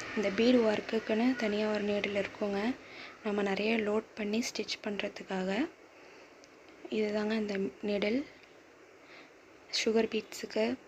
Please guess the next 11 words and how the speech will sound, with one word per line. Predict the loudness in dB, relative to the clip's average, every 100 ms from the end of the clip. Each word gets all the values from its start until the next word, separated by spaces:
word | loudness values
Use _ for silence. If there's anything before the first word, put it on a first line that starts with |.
| -20 -20 -20 -20 -20 -20 -20 -20 -20 -20 -20 -18 -4
இந்த | 0 0
நீடில் | 0 0 -2 0 0 0 -2 -2
கண்டிப்பாக | 0 0 0 -2
யூஸ்ஃபுல்லாக | -2 -4 -4
இருக்கும், | -4 -4
சுகர் | -4 0 0
பீடை | 0 -2 -2
வச்சு | -4 -4 -4
நம்ம | -2 -2
ஒர்க் | -4 -6
பண்ணுறதுக்காக. | -6 -4 -6 -8 -8 -6 -6 -6